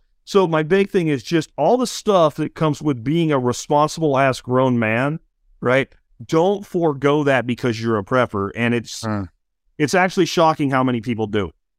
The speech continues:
Speaker 1: because what happens, they get in that fear mode and all they're worried about is beans, bullets, and Band-Aids.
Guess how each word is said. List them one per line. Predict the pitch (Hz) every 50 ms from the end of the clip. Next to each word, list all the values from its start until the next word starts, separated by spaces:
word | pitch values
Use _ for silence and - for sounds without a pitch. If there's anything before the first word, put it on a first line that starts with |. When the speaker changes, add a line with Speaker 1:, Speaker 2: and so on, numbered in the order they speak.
| _ _ _
Speaker 1:
because | 135 131 131 156 131
what | 143 143
happens, | 147 180 190 175 165 131
they | 139 135
get | 127 143 160 190
in | 196
that | 196 175 135
fear | - - 180 165 175 185
mode | 190 202 220 233 233 220 - _ _ _ _ _ _ _ _ _ -
and | 139 139 139
all | 135 147 160 170 180
they're | 190 185
worried | 175 175 175 175 170 156
about | 156 147 151 143 135
is | 120 117
beans, | 127 139 143 143 131 131
bullets, | 143 139 139 131 -
and | 123 110
Band-Aids. | 113 113 117 110 104 92 78 58 - - -